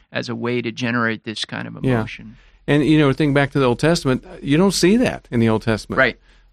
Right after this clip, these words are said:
Speaker 2: I'm trying to think, like, the, when Solomon dedicates the temple, they have all kinds of music, every kind of music you can, you can think of, and Solomon does his prayer. I don't, I don't know if you call that a sermon or not, but there doesn't seem to be any conflict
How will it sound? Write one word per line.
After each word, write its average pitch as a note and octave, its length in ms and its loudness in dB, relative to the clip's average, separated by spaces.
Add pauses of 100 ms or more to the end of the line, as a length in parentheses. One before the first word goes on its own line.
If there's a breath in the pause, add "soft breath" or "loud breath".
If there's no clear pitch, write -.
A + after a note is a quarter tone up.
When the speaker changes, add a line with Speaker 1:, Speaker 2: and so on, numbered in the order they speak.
Speaker 2:
I'm B2 140 -6
trying D3 180 0
to C#3 60 2
think, C#3+ 100 -2
like, B2+ 200 -2
the, A#2+ 160 0
when A#2+ 220 0
Solomon C3+ 400 2
dedicates B2 420 0
the A2+ 80 0
temple, B2 360 -2
they A2+ 120 2
have C#3+ 140 2
all C3 280 2
kinds D3+ 360 0
of A2 60 2
music, A2+ 320 2
every C#3+ 240 2
kind C3 220 0
of G#2+ 60 2
music B2 380 2
you A#2+ 120 0
can, G#2 300 -2 (580)
you B2+ 100 0
can A#2 140 2
think D3+ 300 0
of, A2 180 0
and G#2+ 120 0
Solomon A#2+ 380 2
does A#2 200 2
his G#2+ 120 -4
prayer. C#3+ 360 0
I G#2 60 0
don't, A#2 200 -4 (100)
I A2 240 -18
don't G#2+ 140 -8
know A2 60 -8
if G#2+ 100 -18
you G#2 100 -4
call A2 220 -8
that G#2 160 -6
a F#2+ 40 -6
sermon B2 380 -4
or G#2 80 0
not, F#2+ 380 -4
but A2 160 -8
there A2+ 100 0
doesn't B2+ 220 0
seem C#3 240 0
to A#2 80 0
be G#2+ 140 0
any C#3+ 180 2
conflict C#3 760 -4